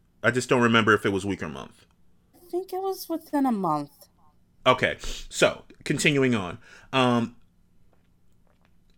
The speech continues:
Speaker 1: uh, yes, the, the estimated twelve million players of the Japanese gaming group's cartoon fantasy Animal Crossing were informed last week about the move in which the Bank of Nook slashed the interest rate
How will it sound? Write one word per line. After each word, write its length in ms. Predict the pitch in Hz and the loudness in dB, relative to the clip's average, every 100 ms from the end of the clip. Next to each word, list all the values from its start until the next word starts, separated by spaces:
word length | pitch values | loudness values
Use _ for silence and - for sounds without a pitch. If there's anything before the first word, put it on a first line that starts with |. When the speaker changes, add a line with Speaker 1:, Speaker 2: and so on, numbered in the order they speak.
| _ - - - | _ -20 -18 0
Speaker 1:
uh, 680 | 143 147 147 147 143 143 143 | 4 6 4 4 2 0 2
yes, 240 | 139 - | 2 2
the, 80 | 139 | -4
the 280 | - - - | 0 -2 2
estimated 460 | 196 - 190 170 | 2 2 0 0
twelve 340 | - 226 220 185 | 2 4 4 2
million 320 | 165 160 160 | 0 0 -2
players 400 | - 131 123 110 | 2 4 4 2
of 60 | 104 | -6
the 80 | |
Japanese 480 | 101 120 120 120 110 | 0 0 2 -2 -2
gaming 340 | 104 113 110 107 | -2 0 0 -2
group's 240 | 107 - | -4 -4
cartoon 440 | - 160 - 151 | -2 -2 -2 -6
fantasy 400 | 135 127 120 127 | -2 0 0 0
Animal 240 | 113 107 110 | 0 0 -2
Crossing 400 | 117 107 113 107 - - | 0 0 -2 -6 -10 -8
were 160 | 247 262 | 0 2
informed 460 | 247 247 262 226 151 | 0 -2 0 2 2
last 240 | 131 - | 0 2
week 180 | 131 123 | 0 2
about 240 | 117 113 | 0 0
the 80 | 135 | 0
move 320 | 123 127 117 | 2 4 4
in 80 | 113 | 2
which 220 | 120 120 | 0 0
the 80 | 131 | -4
Bank 260 | 117 156 139 | 0 2 0
of 140 | 113 | 0
Nook 260 | 160 139 - | -2 -4 -4
slashed 720 | - - 160 180 202 - - | -2 0 0 0 0 -4 -6
the 80 | |
interest 440 | 165 180 - 139 - | -2 -4 -2 -4 -2
rate 300 | 113 107 | 0 0